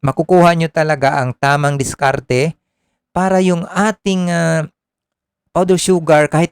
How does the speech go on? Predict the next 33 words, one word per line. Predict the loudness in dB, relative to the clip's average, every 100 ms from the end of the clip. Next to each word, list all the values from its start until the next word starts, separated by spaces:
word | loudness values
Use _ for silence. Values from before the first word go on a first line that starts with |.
| -4
luto | -2 -2 0
na, | -2 -2
kahit | -4 -4 -10 _ _
lumamig | -2 0 0 -2 0
man | 0 0
yan, | -4 -6 _ _ _
mananatiling | -2 0 0 0 0 0 -2
fresh | -2 0 0 -2
tingnan. | -2 0 0 0 -4 -8 _ _ _ _ _ _ _
Kasi | -4 -2
akala | 0 0 0
kasi | -2 -2
ng | -2 -2
iba, | -2 0 -2 -4 _ _ _ _ _ -6
ah, | -2 0 0 0 0 -2 -8 _ _ _ -4
yan | -2 0 0
ay | 0 0
gatas. | -2 0 0 -2 -4 -10 -12 _ _ _ _ _ _ _
Eh, | -4
depende | -2 -2 -2
siguro | -2 -2 -2 -2
sa |
iba | -4 -4 -4
kung | -4
talaga | -4 -4 -2 -2
nakasubok | -2 -2 -2 -2
sila, | -2 -2 0 0
eh, | 0 0 0 -2 -6 -14 _ _
yun | -4 -2
talaga | 0 -2 -2
ang | -2
kanilang | -2 -2 -4
experience. | -4 -2 0 0 0 -4 -12